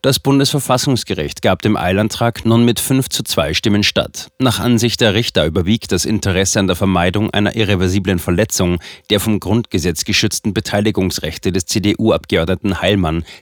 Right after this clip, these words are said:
den Eingriff in die Verfahrensautonomie des Bundestages. Das Gesetzgebungsverfahren werde schließlich durch die verschobene Abstimmung lediglich verzögert. In der Entscheidungsbegründung wird zudem die Möglichkeit einer Sondersitzung des Bundestags erwähnt,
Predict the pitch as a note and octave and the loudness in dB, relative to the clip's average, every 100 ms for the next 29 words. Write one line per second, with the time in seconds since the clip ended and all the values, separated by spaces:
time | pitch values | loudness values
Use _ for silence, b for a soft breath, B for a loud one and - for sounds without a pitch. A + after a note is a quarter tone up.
0 | - A#2 - G#2+ G#2+ G2 G2+ C#3 A2+ A2+ | -2 -2 0 0 0 0 -2 -2 -2 -2
1 | A2+ - F2+ F#2+ - G2 - G2 F#2 F#2 | -2 0 0 0 -2 -6 -2 0 0 0
2 | - - E2+ C2 - - - - - - | -2 -2 -4 -4 -8 -10 -10 -12 -10 -10
3 | - _ - B B B B C3 - C3+ | -12 _ -20 B B B B 0 2 2
4 | B2 - C3+ B2 B2+ - B2 A2 A#2 B2+ | 2 2 2 2 0 -2 -2 0 0 2
5 | G2+ F#2+ G2 - G#2+ G2 A2 A2+ - A2 | 2 2 0 0 0 0 0 0 0 -2
6 | - A2+ A#2+ - G#2+ A2+ A2+ - - - | -2 -4 -2 0 0 0 -2 -4 -6 -2
7 | G#2 F#2+ - G2+ F#2+ F2 F#2+ - G2 - | 0 0 -2 0 2 2 2 -2 0 2
8 | F#2+ - C2+ - - _ B B B B | 2 0 -6 -12 -18 _ B B B B
9 | B C3 B2+ B2+ C3 B2+ C3+ - G2+ F#2+ | B 2 4 4 2 2 0 0 0 2
10 | G#2 A2 B2+ C#3 - F#2+ F2 A2 F#2+ G#2 | 2 2 0 0 -2 -2 0 0 2 2
11 | A#2+ A2 F#2 F#2 G2+ - F2 F#2 G2 F2+ | 4 2 2 0 -2 -2 0 0 0 2
12 | G2+ A2 F2+ F2+ - G2 F#2+ - G2 F#2 | 2 2 2 0 0 0 0 -2 0 0
13 | E2+ - F2 - F2+ F#2+ G2 | 0 -4 -4 -2 2 2 0